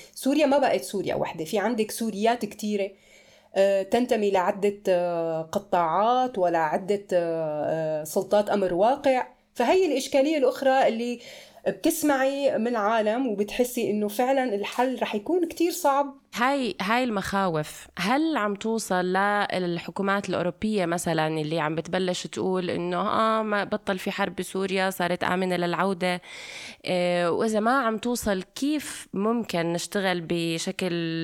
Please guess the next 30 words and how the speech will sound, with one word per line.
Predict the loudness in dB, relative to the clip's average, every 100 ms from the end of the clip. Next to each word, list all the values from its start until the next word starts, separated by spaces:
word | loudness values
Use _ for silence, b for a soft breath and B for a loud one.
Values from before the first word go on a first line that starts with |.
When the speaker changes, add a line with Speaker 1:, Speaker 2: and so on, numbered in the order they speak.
| -6 -4
Speaker 2:
جماعي | -2 0 0 0 0 -2
على | -2 -2 0 0 0 -2 -4 -4
هذا | -2 0 0
الموضوع | -2 -2 0 -2 -2
بحيث | -2 -4 -4 -4
إنه | -4
هاي | -2 -2
المخاوف | -2 -2 -2 -2 -2
تبين | -4 -2 0 0 0
وما | 0 0
تضلها | 0 -2 -2
محصورة | -4 -4 -2 -2
بس | 0 -2 -2
بدوائر | -4 0 0 0 0 -2
معينة؟ | -2 -2 -2 -4 -6 _ b b b b b -12
Speaker 1:
شوفي | -6 0 0 2 0 0 -4
كريستينا، | -6 -10 -6 -2 0 0 2
هلأ | 2 2
في، | 2 4 2 0
في | 0 2
نوع | 2 2
من | 0 -2 -2
ال-، | -2 -4 -4
آه، | -2 -2 0 -2 -2 -4
النشاط | -4 -2 0 0 2 0 -2
للشباب | -4 -2 -4 -2 -4 -6
بصراحة | -6 -4 -4 -6
حول | -4 -2 -2
هذا | -6 -6
الأمر. | -4 -4 -4 -6